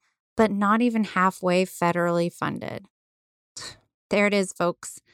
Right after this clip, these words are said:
the deepest sources of our advocacy headaches. In this episode, we're gonna talk about the spectrum of services available to students with disabilities. And to start,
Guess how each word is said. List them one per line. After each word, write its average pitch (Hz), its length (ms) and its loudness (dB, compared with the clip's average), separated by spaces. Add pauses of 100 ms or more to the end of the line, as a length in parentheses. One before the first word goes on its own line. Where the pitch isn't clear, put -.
(300)
the 95 100 4
deepest 196 560 -2
sources 175 680 0
of 170 180 -2
our 170 160 4
advocacy 165 640 0
headaches. - 640 -8 (1080)
In 233 180 4 (140)
this 392 360 2
episode, - 760 -4 (280)
we're 233 180 6
gonna 294 200 4
talk 220 300 2
about 190 300 0
the 185 60 -4
spectrum 185 520 -2
of 180 120 -4
services 226 600 0
available 170 500 -2
to 180 160 -6
students 185 440 -6
with 185 120 -6
disabilities. - 960 -4 (720)
And 214 220 2
to 214 120 -4
start, 233 520 6